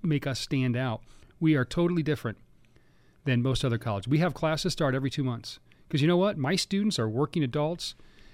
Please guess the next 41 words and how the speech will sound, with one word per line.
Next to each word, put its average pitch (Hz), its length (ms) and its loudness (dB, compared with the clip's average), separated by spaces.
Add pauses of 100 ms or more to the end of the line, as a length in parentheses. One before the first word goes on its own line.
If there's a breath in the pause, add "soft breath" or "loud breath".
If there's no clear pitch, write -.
(180 soft breath)
They're 131 180 2
folks 160 360 4
who 151 80 4
go 156 300 4
off 156 320 0
and 139 100 0
say, 131 440 0
"I 151 100 -2
can't 147 300 -2
wait 147 240 0
to 156 80 -2
go 135 160 2
to 120 80 2
The 151 240 2
Ohio 143 320 2
State 143 240 -2
University," 151 640 0 (240 soft breath)
and 139 100 2
they're 135 80 4
there 147 180 4
two - 200 0
weeks 151 300 0
and 139 100 -2
realize 139 320 2
they're 139 80 0
so 151 220 0
homesick 165 520 -2
and 143 80 -2
they 120 80 0
don't 139 240 -2
feel 160 80 -2
like 139 120 -2
they 151 100 -2
belong. 143 380 0
They 143 140 0
wanna 143 160 2
be 131 80 2
back 147 300 -2
with 143 100 -4
their 135 100 -2
families. 120 500 -6